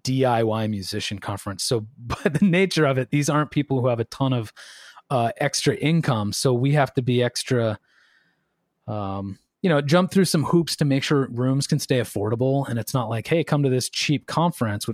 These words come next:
'cause we make it affordable. You know, I forget what tickets are. They might be fifty bucks early bird and maybe a hundred fifty at the, at the most. So the, the, even the tickets for three days of events are very affordable,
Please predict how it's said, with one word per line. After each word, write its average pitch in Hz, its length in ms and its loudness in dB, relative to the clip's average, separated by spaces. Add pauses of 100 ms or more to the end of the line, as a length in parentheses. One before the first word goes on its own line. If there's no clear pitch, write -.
'cause 117 160 -4
we 113 80 0
make 117 240 0
it 113 80 0
affordable. 107 480 -4
You 101 180 -10
know, 90 140 -8
I 95 80 -6
forget 101 240 -14
what - 160 -14
tickets - 340 -8
are. 98 140 -6
They 98 80 -6
might 98 220 -10
be 95 180 -10 (1300)
fifty - 400 -2
bucks 117 400 0
early 123 260 2
bird 113 360 2
and 104 140 2
maybe 107 220 -2
a 107 100 -2
hundred 110 460 -4
fifty 113 480 -4
at - 120 -12
the, - 120 -8
at - 100 -12
the - 80 -6
most. 123 480 0
So 127 140 -2
the, 113 140 -6
the, 113 160 -6 (100)
even 160 200 2
the 123 60 2
tickets - 420 0
for 117 180 -2
three 131 800 -2
days 120 240 0
of 104 100 -6
events 131 360 0
are 110 40 -2
very 113 240 0
affordable, 113 440 0